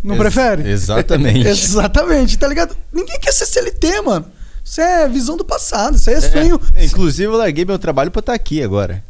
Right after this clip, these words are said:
Speaker 3: Ó,
Speaker 1: Largou
Speaker 3: largou
Speaker 1: a
Speaker 3: C L T.
Speaker 1: C L T.
Speaker 3: É.
Speaker 2: Exatamente.
Speaker 1: Aí, caralho.
Speaker 3: Largou a C L T em troco de, mas é, em troca de um dinheiro que,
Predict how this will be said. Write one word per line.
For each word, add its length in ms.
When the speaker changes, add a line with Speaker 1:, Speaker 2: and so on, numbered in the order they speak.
Speaker 3:
Ó, 120
Speaker 1:
Largou 180
Speaker 3:
largou 320
Speaker 1:
a 80
Speaker 3:
C 140
L 140
T. 80
Speaker 1:
C 60
L 160
T. 60
Speaker 3:
É. 260
Speaker 2:
Exatamente. 840
Speaker 1:
Aí, 140
caralho. 420
Speaker 3:
Largou 300
a 60
C 100
L 80
T 220
em 40
troco 300
de, 260
mas 220
é, 60
em 200
troca 320
de 140
um 160
dinheiro 400
que, 320